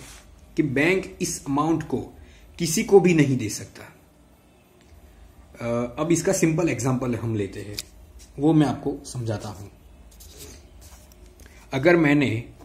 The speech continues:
हंड्रेड रुपीज जमा करवाए हैं बैंक में, किसी भी बैंक में मैंने जमा करवाए, और आज का जो करंट रिजर्व रेशियो है,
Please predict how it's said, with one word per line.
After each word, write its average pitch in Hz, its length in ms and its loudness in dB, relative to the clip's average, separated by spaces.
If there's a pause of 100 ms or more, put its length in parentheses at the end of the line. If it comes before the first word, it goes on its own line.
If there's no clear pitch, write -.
(760)
हंड्रेड 143 340 6
रुपीज - 540 -2 (1500)
जमा 131 220 -2
करवाए 113 420 -2
हैं 135 180 -4
बैंक 107 280 -8
में, 101 160 -14 (1040)
किसी 170 180 0
भी 160 80 2
बैंक 123 220 0
में 117 100 -4
मैंने 110 180 -4
जमा 107 220 -10
करवाए, 101 360 -16 (1000)
और 143 440 0
आज 175 280 -2
का - 500 -4 (160)
जो 139 120 0
करंट 180 580 0 (180)
रिजर्व 131 460 6
रेशियो 120 400 2
है, 92 300 -10